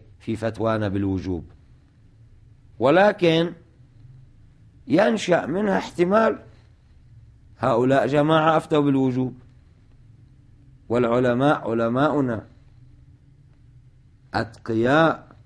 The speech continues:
أهل ورع لا يفتون هكذا، يفتون تبعاً لدليل،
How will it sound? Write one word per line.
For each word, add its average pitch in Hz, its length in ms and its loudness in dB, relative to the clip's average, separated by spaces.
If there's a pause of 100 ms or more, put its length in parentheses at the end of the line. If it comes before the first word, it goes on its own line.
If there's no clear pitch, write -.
(920)
أهل 120 340 -2
ورع 139 600 2 (360)
لا 92 180 0
يفتون 165 400 0
هكذا، 98 500 -4 (1800)
يفتون 101 420 -6
تبعاً 101 300 -4
لدليل، 123 560 0